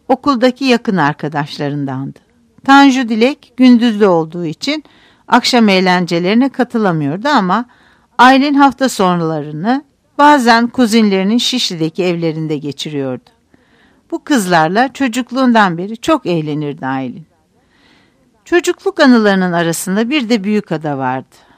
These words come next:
Boğaz'da geçirdikleri yazların dışında Aylin çok küçükken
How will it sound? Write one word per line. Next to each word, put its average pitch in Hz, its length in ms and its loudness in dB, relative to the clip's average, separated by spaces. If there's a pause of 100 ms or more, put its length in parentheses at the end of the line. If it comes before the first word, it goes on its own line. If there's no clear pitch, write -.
(180)
Boğaz'da 240 460 4
geçirdikleri 175 800 -4
yazların 170 560 0
dışında 143 600 -8 (220)
Aylin 269 420 2
çok - 280 -6
küçükken 170 640 -8